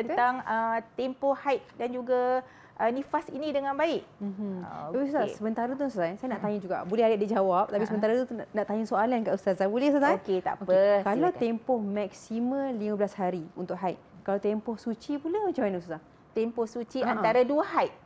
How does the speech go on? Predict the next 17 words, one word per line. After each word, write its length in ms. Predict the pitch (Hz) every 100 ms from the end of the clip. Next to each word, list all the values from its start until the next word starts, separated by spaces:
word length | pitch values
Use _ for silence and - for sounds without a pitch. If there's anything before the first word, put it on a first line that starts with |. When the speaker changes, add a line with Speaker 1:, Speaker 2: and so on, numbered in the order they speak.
| - -
Speaker 2:
Antara 300 | 226 247 302
dua 120 | 277
haid, 200 | 262 196
betul. 180 | 214 220
Speaker 1:
Okey, 180 | 175 185
tempoh 260 | - - 277
Speaker 2:
Aha. 100 | 165
Speaker 1:
suci 200 | 277 294
antara 300 | 262 262 262
dua 220 | 254 262 262
haid 220 | 269 208
ni 140 | 233 277
kita, 260 | 233 269
kita, 320 | 262 277 254 247 247 - - -
kita 180 | 214 233
kena 260 | 233 220 220
lihatlah, 500 | 214 226 208 262